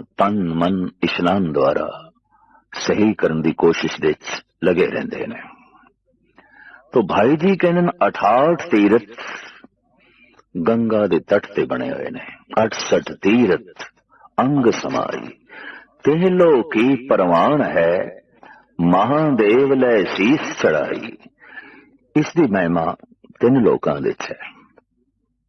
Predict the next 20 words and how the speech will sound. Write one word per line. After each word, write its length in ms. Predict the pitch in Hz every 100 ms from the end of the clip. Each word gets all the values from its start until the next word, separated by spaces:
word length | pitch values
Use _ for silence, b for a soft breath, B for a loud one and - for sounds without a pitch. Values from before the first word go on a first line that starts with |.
| _ _ - b b b b
اور 120 | - 90
شیو 260 | - 123 135
جی 140 | 110
نے 220 | 76 80 - - _ _ -
اس 240 | 98 - 95
نو 120 | 82
اپنے 240 | - 87
مستک 480 | 82 101 - 95 80
دے 60 | - -
تھان 260 | - 120
دتی۔ 280 | 117 _ - B B B - B B B B 87 80
دیوی 800 | 104 127 123 113 98 87 76
دیو 600 | 78 87 98 113 107 95
سریوڑے، 760 | 87 - 85 87 120 110 76 - - - _ _ b b b b b b
جے 420 | 123 117 135 139
جے 460 | 120 117 98 87 92
کار 840 | 87 95 110 107 98 87 82 -
بڑی 760 | 87 85 92 104 104 87 78 -
بڑے 320 | 139 123 71
آئی۔ 340 | 69 - -